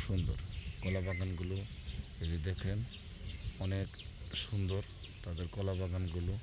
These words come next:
এই কলা বাগানের, এই ফাঁকি, এই যে একটু ডাইনে এখন লক্ষ্য করেন, এটা কলা বাগানও with-, এটা, আহ, জুম চাষ। তো অনেক সুন্দর সিচুয়েশন, সব কিছু মিলে তারা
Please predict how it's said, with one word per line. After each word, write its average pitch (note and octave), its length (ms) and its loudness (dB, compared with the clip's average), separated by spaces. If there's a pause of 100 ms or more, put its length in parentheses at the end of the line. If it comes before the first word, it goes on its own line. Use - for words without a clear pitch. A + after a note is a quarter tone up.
(880)
এই G2+ 180 0
কলা A#2 240 2
বাগানের, A2+ 360 0 (440)
এই G2 160 0 (120)
ফাঁকি, B2 400 -2
এই C3 140 0
যে A#2+ 120 0
একটু C3 240 -6
ডাইনে G2 240 2
এখন A2 280 2
লক্ষ্য A2 360 -2
করেন, C3 260 -2
এটা A#2+ 180 0
কলা B2 280 2
বাগানও B2 340 0
with-, G#2+ 420 -2
এটা, F#2 200 -2 (480)
আহ, F#2 240 2
জুম E2+ 180 0
চাষ। B1 200 -4 (1400)
তো G2+ 240 2 (640)
অনেক G2+ 400 0
সুন্দর G#2+ 460 2 (680)
সিচুয়েশন, A2 760 2 (840)
সব G2 80 2 (120)
কিছু G#2 200 0
মিলে G#2 420 4 (480)
তারা F#2+ 320 2